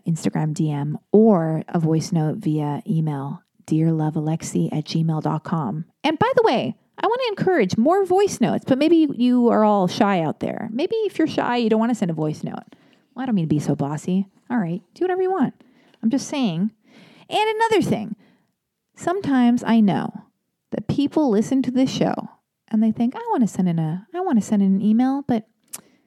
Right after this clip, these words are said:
she, Alexi has enough. Leslie has enough, uh, emails. I don't need to send one in. She'll, she'll have enough. She, it won't matter if I don't send one in." No,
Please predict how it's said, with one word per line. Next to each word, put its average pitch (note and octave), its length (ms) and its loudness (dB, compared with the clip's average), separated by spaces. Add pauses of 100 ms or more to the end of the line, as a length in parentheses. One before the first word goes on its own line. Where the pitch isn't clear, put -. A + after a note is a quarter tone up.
(120)
she, - 160 -20 (200)
Alexi F#4+ 380 -6
has E3+ 140 0
enough. E3 340 -4 (540)
Leslie E4+ 300 0
has F#3+ 180 2
enough, E3 380 -2
uh, D#3 220 -4 (400)
emails. A3 380 2
I F4+ 40 4
don't F#4 100 -2
need G3 120 0
to E3 60 -8
send F#3 220 -2
one F#3 120 -2
in. G3+ 200 -6
She'll, - 200 -18
she'll F#4+ 200 -2
have D4 120 2
enough. E3 360 0
She, - 120 -18
it - 160 -20
won't A3+ 220 0
matter E3+ 220 2
if E3 100 -2
I F3+ 40 0
don't E3+ 200 -2
send F#3 160 0
one F3 140 0
in." F3+ 260 2
No, A#3+ 520 4